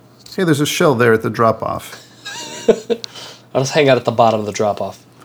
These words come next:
Speaker 1: Or, you know, put it down there. You know, she just, she goes and she puts a shell there. And it's, it's just something that they have together. And then we realize, oh, we always have that.
Speaker 2: Hmm.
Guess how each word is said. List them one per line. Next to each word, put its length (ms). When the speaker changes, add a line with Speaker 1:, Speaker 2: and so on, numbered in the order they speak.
Speaker 1:
Or, 180
you 140
know, 100
put 180
it 120
down 280
there. 320
You 80
know, 120
she 200
just, 300
she 180
goes 340
and 100
she 140
puts 260
a 40
shell 260
there. 360
And 160
it's, 340
it's 160
just 300
something 380
that 160
they 100
have 200
together. 440
And 140
then 240
we 100
realize, 580
oh, 140
we 140
always 320
have 260
that. 260
Speaker 2:
Hmm. 140